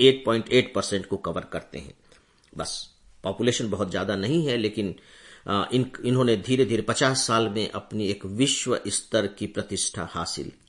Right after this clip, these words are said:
कर ली है। जहां तक भारत का संबंध है, मित्रों, उसके बारे में भी अब हम लेखों की प्रतीक्षा करेंगे। आप अगर इतिहास, अ, के स्टूडेंट रहे हैं या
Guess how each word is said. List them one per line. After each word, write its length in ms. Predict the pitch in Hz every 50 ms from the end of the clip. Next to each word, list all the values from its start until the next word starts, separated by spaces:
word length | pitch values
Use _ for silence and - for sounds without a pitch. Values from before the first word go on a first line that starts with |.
| _ _ _ _ - -
कर 400 | 92 92 - - 107 - - 69
ली 140 | 76 - -
है। 200 | - - - - - - - - -
जहां 160 | - 131 131 127
तक 140 | - 127
भारत 340 | 107 98 107 113 117 117 - -
का 60 | 113
संबंध 420 | - - 110 113 113 123 127 107
है, 60 | 117
मित्रों, 320 | 113 117 110 - 107 127 123
उसके 200 | - - - 117
बारे 220 | 101 98 98 113
में 180 | 110 107 101 92
भी 140 | 101 98 95
अब 100 | 92 -
हम 140 | 98 92 95
लेखों 320 | 92 104 101 - - 104
की 100 | - -
प्रतीक्षा 460 | - - 92 - 113 110 - - 117
करेंगे। 480 | 110 - 113 110 110 113 131 170 - - - - - - - - - -
आप 160 | 85 - - 113
अगर 180 | 104 104 98
इतिहास, 580 | 98 90 - 98 107 107 110 113 - - - - 101
अ, 40 | 104 107 104 104 104 104 98 98 -
के 100 | - 101
स्टूडेंट 520 | 98 - - 101 92 110 120 127 120 - 113
रहे 220 | 110 107 113 113
हैं 120 | 120 107
या 200 | 104 98 95 98